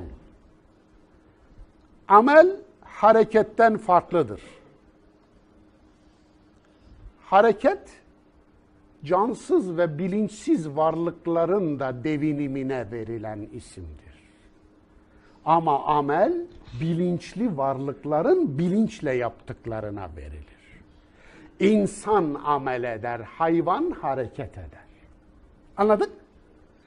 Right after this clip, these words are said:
Onun için اَلَّذ۪ينَ آمَنُوا وَعَمِلُوا الصَّالِحَاتِ. İman eden ve salih amel.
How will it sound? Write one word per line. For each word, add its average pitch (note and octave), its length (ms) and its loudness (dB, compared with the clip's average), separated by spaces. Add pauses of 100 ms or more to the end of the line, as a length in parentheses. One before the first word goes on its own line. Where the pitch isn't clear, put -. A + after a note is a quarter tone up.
Onun C#4+ 220 6
için F#3 540 2 (1400)
اَلَّذ۪ينَ B3 480 10
آمَنُوا G#4+ 840 8 (440)
وَعَمِلُوا G3 720 8
الصَّالِحَاتِ. B2 840 -4 (1160)
İman A#3 440 6
eden A#4 580 -2
ve G#3 100 6
salih D3 600 0
amel. G#2+ 320 -10